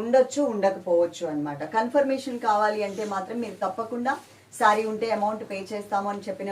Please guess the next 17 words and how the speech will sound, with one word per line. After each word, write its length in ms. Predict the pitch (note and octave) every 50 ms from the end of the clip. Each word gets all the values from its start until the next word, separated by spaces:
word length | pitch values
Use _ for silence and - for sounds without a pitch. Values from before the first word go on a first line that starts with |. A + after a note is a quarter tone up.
| F#3+
వాళ్ళకి 280 | F#3 F#3 F3+ F3+ F3+ G3 F#3+
మాత్రమే 360 | F#3 F#3+ G3 F#3+ G#3+ A3+ B3+ C#4 C#4 A#3+
కన్ఫర్మేషన్ 580 | G3 F3 E3+ - - E3 E3+ E3+ - - D3+ C#3+
ఉంటుంది. 260 | D3 C#3+ C#3+ C3 B2+ A#2 - - - - - -
ఓకే, 140 | F3+ G#3 A#3 G#3
నెక్స్ట్ 220 | F#3 E3+ - - F3
ఇంకొకసారి 420 | D3 C#3 - - - - - - - - _ _ _ - _ _ _ _ _ _ _ _ _ _ _ _ _ _ _ _ _ - -
శారీ 260 | C#4 C#4 C4+ C#4+ D4 C#4 C4
నెంబర్ 280 | B3+ A#3+ A#3+ D4 - - - - - _ _ -
ఫైవ్, 220 | - A3+ F#3 - - - - _ _ - G#3 A#3+
నంబర్తో 340 | A#3+ B3 B3+ C4+ C4+ C#4+ C#4+ C#4 B3+
సహా 180 | B3 A#3 B3 A#3
స్క్రీన్ 320 | A#3 - A3+ A3+ A3+ A3 -
షాట్ 240 | A#3+ A#3 A3+ A3+ A3+
మిస్ 140 | G#3 F#3+ - A3 G#3
అవ్వద్దు. 340 | G3 G3+ G3 F#3 F3+ B3 C#4+ D4+ - - - - - - - -
ఇది 120 | A3+ C#4